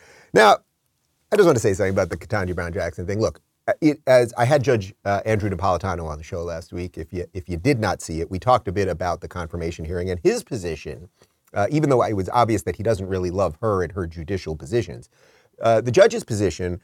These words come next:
was that it's the president's right and duty, obviously, to nominate a Supreme Court justice. And barring sort of anything, like, truly crazy in their voting history or in their decision-making history, that in essence,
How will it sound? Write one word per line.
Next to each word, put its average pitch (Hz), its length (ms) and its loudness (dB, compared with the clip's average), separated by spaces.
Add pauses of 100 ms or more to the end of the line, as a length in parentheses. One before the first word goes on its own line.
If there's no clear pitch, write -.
(260)
was 113 220 4
that 107 300 4
it's 120 200 -2
the 110 80 0
president's 165 560 2
right 92 440 0
and 95 220 0
duty, 90 340 0
obviously, 85 800 -2
to 92 300 -6
nominate 95 440 -2
a 87 40 -8
Supreme 85 360 -10
Court 85 220 -6
justice. 80 420 -8 (380)
And 123 360 4
barring 185 580 4
sort 123 320 2
of 95 120 2 (100)
anything, 120 560 0
like, 82 320 -2 (120)
truly 147 1040 2 (200)
crazy 85 760 2 (100)
in 127 220 4
their 113 200 6
voting 101 480 0
history 92 380 -2
or 92 120 6
in 92 80 2
their 92 120 2
decision-making 92 760 -2
history, 107 380 -2 (300)
that - 160 2
in 185 160 0
essence, 185 640 0